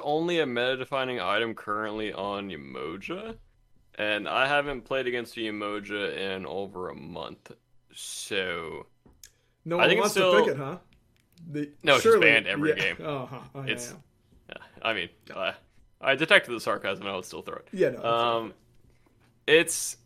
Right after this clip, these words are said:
Speaker 1: yeah, I, I think it's still a good item. I think maybe on Sylve as well, you could see it occasionally.
Speaker 2: Guan, really good.
Speaker 1: Uh, yeah, on Guan as well.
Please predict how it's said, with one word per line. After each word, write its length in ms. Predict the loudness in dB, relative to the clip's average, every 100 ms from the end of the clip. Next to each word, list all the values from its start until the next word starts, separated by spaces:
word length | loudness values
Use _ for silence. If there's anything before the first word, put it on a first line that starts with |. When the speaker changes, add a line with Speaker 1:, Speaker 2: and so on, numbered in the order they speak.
| _ _ _ _ _ _
Speaker 1:
yeah, 600 | -8 -4 -2 -2 -4 -6 -14 -20 _
I, 340 | 4 6 8 6
I 40 |
think 200 | 4 -2
it's 120 | -4
still 460 | -8 0 2 4 2
a 60 |
good 260 | -2 -2 -2
item. 440 | 0 0 -2 -2 -2
I 80 |
think 220 | 0 -2 0
maybe 580 | 0 0 -2 -2 -6 -10 _ _ _ -20 -4
on 300 | 0 0 -2
Sylve 800 | -8 -8 -6 -2 0 0 -2 -4
as 260 | -6 -6
well, 920 | -8 -6 -2 0 0 0 -2 -2 -4 -8 _ _ _ -18
you 80 | -6
could 180 | -6
see 200 | -2 0
it 60 | 0
occasionally. 1000 | -2 -6 -6 -6 -6 -6 -4 -4 -4 -4
Speaker 2:
Guan, 460 | -2 -2 -2 -4 -8 _ _
really 240 | -8 -6 -2
good. 320 | -2 -4 -8 _ _ _ _ _ -2
Speaker 1:
Uh, 260 | 4 4
yeah, 100 | 6 4
on 140 | 2
Guan 340 | 0 2 2
as 140 | 0 -4
well. 920 | -2 2 2 2 2 0 -2 -4